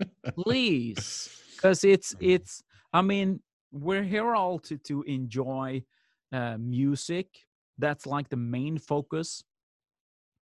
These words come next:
Speaker 1: And preferably you, you, you, you can sit down in front of a turntable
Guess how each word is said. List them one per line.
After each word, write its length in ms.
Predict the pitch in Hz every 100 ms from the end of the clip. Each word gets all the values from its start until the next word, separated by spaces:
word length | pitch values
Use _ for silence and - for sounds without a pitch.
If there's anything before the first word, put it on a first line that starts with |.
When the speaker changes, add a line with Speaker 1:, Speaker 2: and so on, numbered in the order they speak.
| _ _ _ -
Speaker 1:
And 600 | 139 135 131 131 131 139 -
preferably 840 | 139 - 160 185 175 143 139 135 143
you, 220 | 127 139
you, 240 | 135 131 - -
you, 540 | 127 113 127 131 127 - _ _ -
you 200 | 120 131 -
can 140 | 135
sit 300 | - - 143 -
down 460 | 139 147 170 131 131
in 100 | 120
front 320 | - 139 131
of 140 | 117
a 40 | 113
turntable 1120 | - 151 165 170 135 123 113 120 113 117